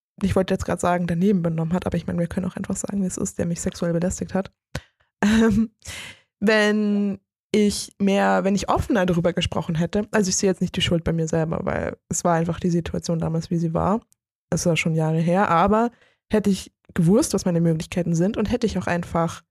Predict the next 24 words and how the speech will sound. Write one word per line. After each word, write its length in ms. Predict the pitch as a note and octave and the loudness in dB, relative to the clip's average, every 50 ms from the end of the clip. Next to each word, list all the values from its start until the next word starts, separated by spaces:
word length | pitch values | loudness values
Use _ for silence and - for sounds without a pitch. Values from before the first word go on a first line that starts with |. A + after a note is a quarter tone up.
| _ _ _ _ _ _ - | _ _ _ _ _ _ 0
offener 260 | G3 - G3+ F#3 F3+ | 0 2 2 0 0
darüber 240 | F3+ F3 E3+ E3 E3 | 0 0 0 0 0
gesprochen, 540 | E3 - - - F#3+ G3+ - - G3+ G3 | -2 -4 -2 -2 -2 -2 0 -2 -2 0
dann 160 | F#3 F3 E3+ F3 | 0 0 0 0
wäre 140 | E3+ G3+ | 0 -2
vielleicht 340 | A#3+ - A#3 F#3 F3 E3+ - | 0 0 -2 -2 0 -2 -2
auch 100 | E3 - | -2 -2
rausgekommen, 480 | - D#3 - - F#3+ - - F3 E3 F3 | -2 -2 -4 -4 -8 -6 -4 -4 -2 -2
hey, 160 | A3 B3+ G#3 | -2 -2 -2
vielleicht 280 | - G3+ F3+ F#3 - - | -2 0 -2 -2 -2 -2
sind 120 | G3 G3 | -2 -2
auch 100 | G3 - | -2 0
andere 380 | - G3+ G#3 G#3 G3 F3 E3+ F3 | 0 0 2 2 2 2 0 0
meiner 260 | F3 F3 E3+ F3 F3 | 0 -2 -2 -2 0
weiblichen 380 | F#3 G3+ G#3 - - - F#3+ F3+ | -2 -2 -2 -4 -6 -6 -4 -2
KollegInnen 560 | - - F3 F3+ F3+ - F#3+ F3 E3+ E3+ E3+ | -2 0 0 0 0 -2 -4 -4 -2 -2 -4
davon 240 | E3+ E3 - E3 E3 | -4 -4 -4 -4 -4
betroffen. 480 | E3+ E3 - - E3 E3+ - - F3+ - - _ _ _ _ _ _ _ _ _ _ _ _ _ - | -4 -4 -2 -4 -4 -4 -4 -8 -10 -10 -12 _ _ _ _ _ _ _ _ _ _ _ _ _ -2
Und 260 | G3 F3+ F3 F3 F3 | 0 0 0 0 0
dann 120 | E3+ E3+ | 0 0
hätte 200 | E3+ G#3 - G#3 | 0 0 0 0
natürlich 340 | F#3+ F3 F3 - F#3 F#3 - | 0 0 0 0 -2 0 0
auch 120 | E3+ F3 - | -2 0 0
irgendwann, 540 | - G#3 B3 B3 G#3 F3+ F3+ F#3 F#3+ G3 | 2 2 4 4 2 2 2 2 0 0